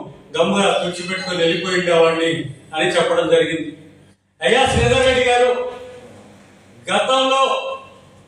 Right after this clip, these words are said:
రూరల్ నియోజకవర్గంలో వేమిరెడ్డి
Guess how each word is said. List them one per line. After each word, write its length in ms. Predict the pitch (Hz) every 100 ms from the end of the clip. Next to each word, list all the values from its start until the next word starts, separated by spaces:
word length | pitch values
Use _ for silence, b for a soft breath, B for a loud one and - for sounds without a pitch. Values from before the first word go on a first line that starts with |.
| _ 139 147
రూరల్ 500 | 160 226 277 277 269 247
నియోజకవర్గంలో 880 | 247 254 247 247 233 247 247 240 233 - - - - - - - - - _ _ _ 135
వేమిరెడ్డి 560 | 175 262 277 262 254